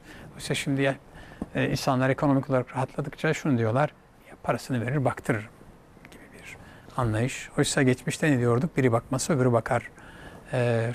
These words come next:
şeyimiz vardı. Dolayısıyla bu anlamda bir, e, değişim dünyada da var, Türkiye'de de var. E, geriye dönüş ben görmedim. Belki gözümden kaçmış olabilir. Siz gözlemlemiş olabilirsiniz bunu.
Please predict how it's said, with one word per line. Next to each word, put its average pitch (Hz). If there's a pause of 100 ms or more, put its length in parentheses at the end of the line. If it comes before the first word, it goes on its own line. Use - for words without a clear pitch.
(100)
şeyimiz 131
vardı. 120 (600)
Dolayısıyla 190
bu 143
anlamda 165
bir, 131 (760)
e, 147 (640)
değişim 165 (120)
dünyada 147
da 135
var, 139 (260)
Türkiye'de 135
de 113
var. 165 (440)
E, 139
geriye 180
dönüş 214
ben 214
görmedim. 185
Belki 160
gözümden 143
kaçmış -
olabilir. 107 (380)
Siz -
gözlemlemiş 123
olabilirsiniz 120 (480)
bunu. 117